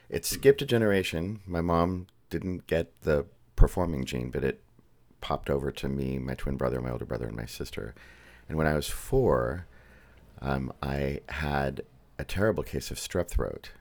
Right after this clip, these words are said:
And I'm gonna date myself now because <laughs> you'll hear in a moment.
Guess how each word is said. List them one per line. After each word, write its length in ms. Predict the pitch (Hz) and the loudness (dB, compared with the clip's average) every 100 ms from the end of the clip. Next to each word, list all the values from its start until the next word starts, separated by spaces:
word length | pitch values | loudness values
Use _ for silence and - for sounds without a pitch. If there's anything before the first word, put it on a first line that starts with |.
| - - | -16 -8
And 280 | 69 64 - | -6 -6 -6
I'm 160 | 67 | -4
gonna 160 | 76 71 | -2 0
date 220 | 69 67 | 2 2
myself 480 | 60 60 64 64 - | 2 0 -2 -2 -4
now 220 | 60 60 - | -6 -6 -8
because 380 | - 58 - - - | -6 -6 0 6 6
<laughs> 160 | - - | 4 -6
you'll 180 | 73 65 | -6 -4
hear 260 | 69 62 - - - - 82 | -2 -4 -6 -20 -20 -8 0
in 60 | |
a 40 | 80 | 2
moment. 240 | 76 | 2